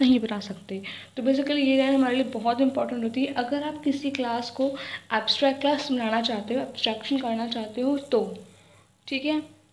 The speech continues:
तो यहाँ पे क्या करता है, एक बार जब आपका वहाँ पे मेथड डिक्लेयर, डिक्लेयर हो जाता है as abstract class, फिर वो उसको concrete class में register करता है, ठीक है, और implement करता है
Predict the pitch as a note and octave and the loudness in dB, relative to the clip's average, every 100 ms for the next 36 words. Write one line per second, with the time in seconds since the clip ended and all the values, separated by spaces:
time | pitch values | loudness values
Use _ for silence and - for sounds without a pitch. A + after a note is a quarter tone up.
0 | _ _ - E4 D#4+ E4 D#4+ D4 C#4 D#4 | _ _ 0 2 2 2 2 2 0 0
1 | - - - D4+ D4+ D4+ D4 D#4 B3+ A#3 | -2 -6 0 0 2 0 2 0 0 -2
2 | - C4+ C4 C4 A3+ A3 C4+ A3 G#3 G#3+ | -2 -2 0 0 0 0 0 0 0 0
3 | A#3 A#3+ G#3 A3 A3 A#3 C4 A#3 A3 C#4+ | -2 -4 -2 0 0 2 2 2 -2 -4
4 | B3 A3+ A#3 G#3 - - C4 C4+ A3+ B3+ | 0 0 -2 -6 -6 -4 -4 -4 -8 -8
5 | - - - - _ D4 D4+ D#4+ D#4+ - | -10 -16 -20 -20 _ -4 0 2 0 0
6 | E4 C#4+ A#3+ A#3+ C#4 C#4 - A#3+ A#3 C#4 | -2 0 0 -2 0 0 0 0 0 -2
7 | C#4 A3+ - - B3 A3+ G3+ F#3 F#3+ F#3 | -2 -2 -2 0 0 0 -2 -6 -8 -8
8 | F#3+ - - - - B3+ B3+ D4+ D#4 - | -10 -14 -18 -16 -8 -4 -4 -4 -6 -16
9 | - _ C4 C#4 C4+ C4+ D#4+ D#4+ C#4 B3+ | -20 _ -4 -2 0 0 4 4 2 -4
10 | C4+ C4+ | -4 -6